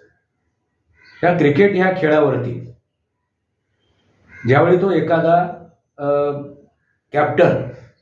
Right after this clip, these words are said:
मैदानात उतरतो, त्यावेळी तो तिथे वर्तमान परिस्थिती जशी असेल त्यानुसार निर्णय घेत असतो.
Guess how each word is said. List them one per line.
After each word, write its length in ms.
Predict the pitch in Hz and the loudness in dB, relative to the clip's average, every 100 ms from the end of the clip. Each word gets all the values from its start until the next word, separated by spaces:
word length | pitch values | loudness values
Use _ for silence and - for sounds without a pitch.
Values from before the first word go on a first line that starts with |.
| _ _ _ _ _ _ _ _ - | _ _ _ _ _ _ _ _ -2
मैदानात 420 | 123 131 160 175 | 0 2 2 2
उतरतो, 720 | 160 170 160 107 90 - - _ _ _ _ _ _ _ _ _ _ - | 0 2 2 0 -6 -10 -18 _ _ _ _ _ _ _ _ _ _ 0
त्यावेळी 220 | 151 165 | 2 2
तो 460 | 165 202 220 - - _ _ _ _ _ - | 0 0 -2 -6 -16 _ _ _ _ _ -10
तिथे 200 | 139 208 | -2 2
वर्तमान 560 | 175 135 - 185 226 | 4 2 2 2 2
परिस्थिती 440 | 214 175 170 185 185 | 0 -2 -2 -2 -4
जशी 320 | 160 - 190 | -2 -2 0
असेल 440 | 151 - 180 - | -2 -2 -4 -4
त्यानुसार 440 | 165 180 175 165 208 | 0 0 2 0 0
निर्णय 360 | 165 151 151 | 0 0 0
घेत 200 | 131 127 | 0 -2
असतो. 420 | 107 - 90 - | -4 -6 -12 -14